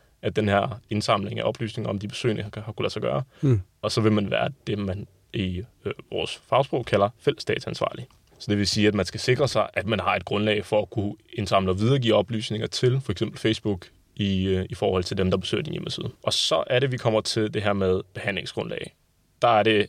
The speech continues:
Speaker 1: øh, som vi tidligere har nævnt, at der er nogle generelle regler om, hvis du bruger cookies, så skal du have et samtykke til langt de fleste typer cookies.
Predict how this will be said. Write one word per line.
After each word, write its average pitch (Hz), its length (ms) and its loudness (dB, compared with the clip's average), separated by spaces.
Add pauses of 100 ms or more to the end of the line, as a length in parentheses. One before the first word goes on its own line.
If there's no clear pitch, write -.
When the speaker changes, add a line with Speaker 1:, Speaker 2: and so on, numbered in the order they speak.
(120)
Speaker 1:
øh, - 200 -2 (380)
som 98 180 0
vi 95 60 0
tidligere 123 320 2
har 101 60 4
nævnt, 101 260 -2 (140)
at - 420 -6 (600)
der 107 300 4
er 110 100 2
nogle 107 340 0
generelle 135 360 2
regler 120 220 2
om, 107 120 -2
hvis 92 160 -4
du - 80 -6
bruger 98 260 -2
cookies, 123 380 -2
så - 200 -6
skal 104 160 -2
du 95 40 0
have - 140 -2
et - 80 -10
samtykke 107 460 -2
til 101 340 -4 (320)
langt 110 180 2
de 107 60 -6
fleste 120 320 -6
typer 113 240 0
cookies. 113 440 -4